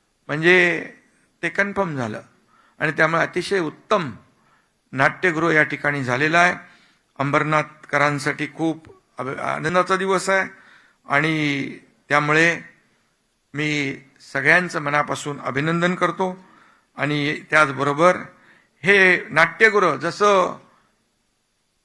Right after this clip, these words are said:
शिवमंदिर फेस्टिवल किंबहुना प्राचीन आपलं शिवमंदिर हे ओळख आहे अंबरनाथची, परंतु आता या नाट्यगृहामुळे अंबरनाथची नवी ओळख या ठिकाणी निर्माण होणार आहे.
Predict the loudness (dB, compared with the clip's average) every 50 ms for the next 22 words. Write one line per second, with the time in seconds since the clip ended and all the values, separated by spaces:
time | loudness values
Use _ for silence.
0 | _ _ _ _ _ _ _ _ _ _ _ _ _ _ _ -10 -2 0 0 4
1 | 4 4 4 4 2 2 2 0 -2 -2 -2 -4 -6 -4 -4 -4 -4 -6 -10 -14
2 | _ _ _ _ -10 -8 -2 0 0 2 2 2 2 2 2 2 2 2 0 0
3 | 0 0 0 0 -2 -6 -6 -4 -6 -4 -4 -4 -6 -4 -4 -4 -4 -4 -4 -2
4 | -2 -2 0 0 2 2 2 2 2 2 2 2 0 -2 -2 -2 -4 -2 -2 -6
5 | -6 -8 -10 -16 -18 -18 -18 _ _ _ _ _ _ _ _ _ _ _ _ _
6 | 0 2 2 2 4 4 6 6 6 6 6 4 6 6 6 4 4 2 0 0
7 | 2 2 2 4 4 4 4 4 4 4 4 4 4 2 2 -2 -8 -18 -20 _
8 | _ _ _ _ _ _ _ _ _ _ _ -2 -2 -2 0 2 0 0 2 2
9 | 0 0 0 -2 -6 -18 -12 -10 -10 -8 -8 -6 -6 -2 2 2 4 8 8 10
10 | 10 8 8 6 2 -2 -10 -18 _ 0 0 2 2 2 2 4 4 4 4 2
11 | 0 0 0 0 2 2 2 2 2 2 2 4 4 4 4 4 2 0 -6 -8